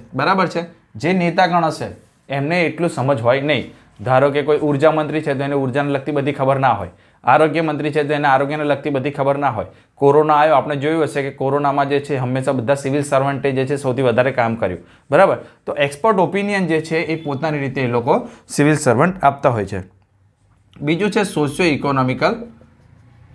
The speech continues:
ડેવલપમેન્ટ, કે જે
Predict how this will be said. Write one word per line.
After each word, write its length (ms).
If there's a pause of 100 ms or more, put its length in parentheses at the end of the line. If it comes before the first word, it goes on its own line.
(880)
ડેવલપમેન્ટ, 640 (1000)
કે 120
જે 540